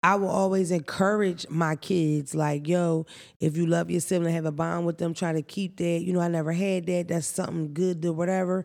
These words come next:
But, um, ultimately,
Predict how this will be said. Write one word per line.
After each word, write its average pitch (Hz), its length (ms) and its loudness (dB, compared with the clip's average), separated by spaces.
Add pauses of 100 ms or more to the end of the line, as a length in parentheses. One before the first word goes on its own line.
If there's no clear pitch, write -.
(460)
But, 170 380 2
um, 151 640 2 (320)
ultimately, 175 720 2